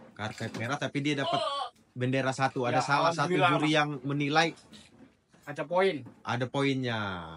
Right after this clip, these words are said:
Speaker 1: Nah, ke-, kita juga kalau udah ngomongin juri kontes Piala Presiden ya bukan juri kaleng-kaleng lagi. Penilaiannya juga udah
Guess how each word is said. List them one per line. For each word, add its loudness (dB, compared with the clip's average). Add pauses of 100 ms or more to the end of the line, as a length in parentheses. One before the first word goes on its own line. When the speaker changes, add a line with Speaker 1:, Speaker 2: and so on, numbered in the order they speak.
(220)
Speaker 1:
Nah, -16
ke-, -8
kita -6
juga -2
kalau 0
udah 0
ngomongin -2 (640)
juri 0
kontes -2
Piala -4
Presiden -4
ya 0
bukan -4
juri -4
kaleng-kaleng -2
lagi. 2
Penilaiannya -2
juga -2
udah 0